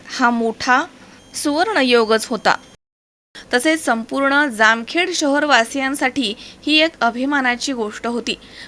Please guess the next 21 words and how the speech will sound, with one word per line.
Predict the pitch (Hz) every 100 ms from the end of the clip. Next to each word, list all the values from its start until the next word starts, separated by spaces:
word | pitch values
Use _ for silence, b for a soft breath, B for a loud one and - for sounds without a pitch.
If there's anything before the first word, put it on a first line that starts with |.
| -
महावीर | 285 311 381 415 392
जयंतीनिमित्त | 339 320 320 302 294 294
जामखेड | 294 269 247 247 262
शहरात | 254 262 240 240
आचार्य | 220 220 247 247 330 B B _ 339
श्री | 349
महाश्रमणजी | 285 311 381 - 311 311 302 302 311
महाराज | 269 247 262 285
साहेब | 262 269 311
यांचं | 269 240 277
आगमन | 240 226 254
होताच | 247 233 247 294 320
त्यांच्या | 254 247 262
उपस्थितीमध्ये | 226 233 240 247 254 247 233 240
एकवीस | - - 226 247 -
एप्रिल | 226 254 247
रोजी | 240 233 254 262
नगर | 220 233 233
रोड | 240 330
ते | 269 254 330 B B B
महाविद्यालयापर्यंत | 240 262 330 349 330 330 339 339 247 254 320